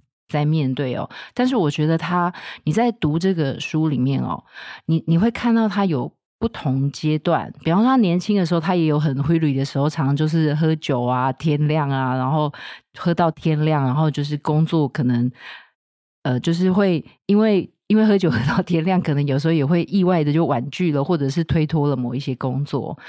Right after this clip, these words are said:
但是呢，他也确实在他很年轻的时候就完成了非常多，呃，到目前为止都还对于，呃，音乐世界有很大的影响的很多的好的作品哦。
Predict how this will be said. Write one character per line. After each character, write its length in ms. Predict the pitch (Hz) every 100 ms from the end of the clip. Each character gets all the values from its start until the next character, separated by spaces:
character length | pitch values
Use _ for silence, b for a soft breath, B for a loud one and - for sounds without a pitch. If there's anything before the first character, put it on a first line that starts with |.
| B B
但 180 | - 240
是 200 | 233 233
呢， 220 | 202 180 175 B B
他 160 | - 214
也 340 | 180 139 113 B B _
确 180 | - 240
实 160 | 180 165
在 160 | 190
他 140 | 185 180
很 120 | 151
年 220 | 131 127
轻 300 | 131 151 156
的 260 | 143 113 - _ _ _
时 200 | - -
候 180 | 147 175
就 140 | 170
完 240 | 156 131 135
成 220 | - 135
了 80 | 127
非 160 | 160
常 200 | 156 135
多， 320 | 143 147 147 139 -
呃， 180 | - 123
到 180 | 175 170
目 180 | 180 156
前 240 | - 127
为 140 | 123
止 200 | 127 135
都 300 | 127 143 147 147 B B
还 320 | - 127 131 131 _
对 180 | 180 160
于， 320 | 135 127 135 b b _
呃， 280 | 131 110 -
音 180 | 170 175
乐 160 | 175 160
世 200 | - 160
界 220 | 160 143
有 160 | 127
很 180 | 131 147 120
大 260 | 156 151
的 180 | 139 139
影 220 | 131 139
响 260 | 156 160 139
的 180 | 139 127
很 160 | 143 127
多 160 | 143
的 80 | 151
好 260 | - - -
的 160 | 143
作 220 | 127 160 135
品 240 | - 143
哦。 220 | - -